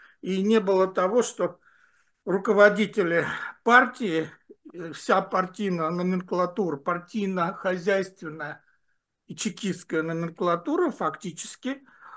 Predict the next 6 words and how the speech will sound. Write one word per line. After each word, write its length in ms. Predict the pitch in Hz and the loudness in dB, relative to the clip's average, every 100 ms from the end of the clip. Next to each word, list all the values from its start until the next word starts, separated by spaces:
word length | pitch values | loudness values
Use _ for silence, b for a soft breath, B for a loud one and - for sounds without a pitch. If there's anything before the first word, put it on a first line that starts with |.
| - - | -14 -4
а, 400 | 165 170 165 156 | 0 2 0 -2
в-, 920 | 123 123 151 156 156 156 143 139 151 | -8 -20 -14 -8 -6 -6 -8 -12 4
выродилась 800 | 359 427 214 196 151 135 - | 8 8 6 2 2 -4 -10
в-, 1200 | 160 151 143 143 143 147 143 147 151 160 147 147 165 | -12 -12 -10 -8 -6 -6 -10 -16 -18 -18 -18 -18 -12
в-, 400 | 151 156 147 151 | -10 -8 -8 -8
и, 280 | 190 180 | -6 -4